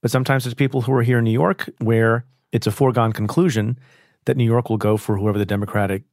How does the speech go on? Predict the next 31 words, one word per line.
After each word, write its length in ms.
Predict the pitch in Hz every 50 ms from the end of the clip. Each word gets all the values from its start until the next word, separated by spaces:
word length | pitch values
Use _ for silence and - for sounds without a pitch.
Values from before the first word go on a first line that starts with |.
| _ -
nominee 440 | 110 104 101 98 104 120 147 180 147
is. 300 | 101 95 92 92 - - _ _ _ _ _ _ _ _ _ _
You 100 | - 147 123
have 60 | 113
a 20 | 117 127 143
lot 100 | 165 165
of 80 | -
prescriptions 460 | - 127 110 - 143 135 - 123 110 110
in 80 | 110 98
here. 340 | 104 107 101 98 104 120 - _ _ _ _ _ _ _ _
Why 140 | - 143 160
don't 120 | 170 -
you 40 | 147
give 140 | 135 127 117
us 100 | 117 107
sort 120 | - 117
of 60 | 110 98
the 60 | 95
top 320 | - - - 135 135 135
line, 440 | 123 113 110 110 107 104 104 107 - - _ _ _ _ _ _ _ _ -
one 180 | 113 135 139
or 80 | 135 127
two 180 | - - 117
things 380 | 110 - 117 110 107 107 107 104
that 180 | - 101 101 - - _ _ _ _ _ _ _ -
someone 300 | - - 127 131 131 117
who's 160 | 117 104 -
listening 340 | 120 131 - - 127 120 113
to 100 | - 113
this 140 | 101 104 -
show 480 | - - 156 151 123 107 101 101 107